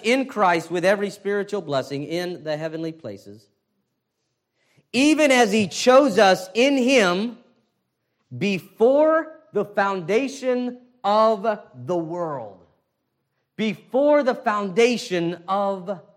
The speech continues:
the world. My friends, listen. God's plan of salvation,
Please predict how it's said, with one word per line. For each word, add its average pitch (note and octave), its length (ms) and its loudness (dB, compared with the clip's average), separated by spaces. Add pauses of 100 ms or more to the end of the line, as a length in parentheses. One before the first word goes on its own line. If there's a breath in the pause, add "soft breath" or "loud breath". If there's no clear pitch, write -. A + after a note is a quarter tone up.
(840)
the D3+ 100 -12
world. B2 500 -14 (2250)
My C3+ 120 -14
friends, C3 300 -10
listen. G#2 320 -10 (1300)
God's G3+ 480 2
plan F#3+ 720 -8
of D#3+ 540 -2 (840)
salvation, A#2+ 880 -8